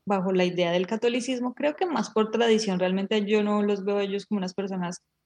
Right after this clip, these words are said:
fieles, si es, creo que es la expresión correcta, muy adeptas a la fe, pero nos educaron en esa tradición, y los colegios a los que íbamos, aunque no eran colegios manejados por autoridades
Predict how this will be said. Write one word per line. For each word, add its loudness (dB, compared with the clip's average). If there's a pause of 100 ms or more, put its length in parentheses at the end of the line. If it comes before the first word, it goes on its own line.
fieles, 2
si 2
es, 2
creo 2
que 2
es 6
la 6
expresión 2
correcta, 0
muy 2
adeptas 0
a 0
la -2
fe, -4 (360)
pero 4
nos 2
educaron 4
en 4
esa 0
tradición, 0 (280)
y 4
los 2
colegios 2
a 0
los -4
que -2
íbamos, 2
aunque -2
no 0
eran -2
colegios 0
manejados 0
por -2
autoridades -2